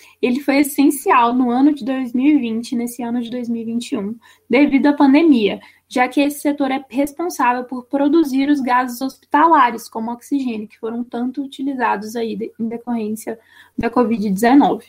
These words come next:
E, além disso, eles também produzem gases industriais que são utilizados em outras indústrias, como o dióxido de carbono, que é utilizado em bebidas gaseificadas, é, por exemplo, refrigerante, água com gás.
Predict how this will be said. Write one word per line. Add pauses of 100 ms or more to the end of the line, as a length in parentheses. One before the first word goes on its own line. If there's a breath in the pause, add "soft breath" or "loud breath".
(600 soft breath)
E,
além
disso,
eles
também
produzem
gases
industriais
que
são
utilizados
em
outras
indústrias, (420)
como
o
dióxido
de
carbono,
que
é
utilizado
em
bebidas
gaseificadas,
é,
por
exemplo,
refrigerante,
água
com
gás.